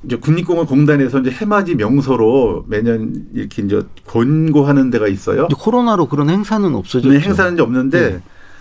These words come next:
Speaker 2: 네.
Speaker 1: 에, 그 이제 일출이 특히 이제 좋은 곳이,
Speaker 2: 음.
Speaker 1: 어, 지리산의 천왕봉과 발해봉, 또 설악산의 대청봉, 북한산의 백운대, 또 태백산 국립공원의 한백산 정상, 어, 지리산의 노고단이나 촛대봉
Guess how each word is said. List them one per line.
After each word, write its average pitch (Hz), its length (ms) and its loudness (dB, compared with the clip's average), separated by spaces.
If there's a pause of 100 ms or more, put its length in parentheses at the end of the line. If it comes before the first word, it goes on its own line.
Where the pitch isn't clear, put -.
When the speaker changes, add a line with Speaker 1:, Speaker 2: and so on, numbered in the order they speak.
(200)
Speaker 2:
네. 113 60 -4
Speaker 1:
에, 110 480 -2 (580)
그 117 360 -2 (240)
이제 117 100 -4
일출이 151 360 0
특히 - 300 -8
이제 143 180 2 (460)
좋은 131 320 0
곳이, 110 520 -2 (500)
Speaker 2:
음. 120 180 -2
Speaker 1:
어, 90 380 -2
지리산의 139 420 0
천왕봉과 139 800 0
발해봉, 101 540 -2 (600)
또 110 160 0
설악산의 143 480 0
대청봉, 110 640 -6
북한산의 135 460 0
백운대, 104 580 -2 (640)
또 113 120 -2
태백산 190 380 -2
국립공원의 139 520 2
한백산 180 420 -4
정상, 104 480 -4 (320)
어, 92 160 -6
지리산의 117 400 -2
노고단이나 117 840 0
촛대봉 92 540 -6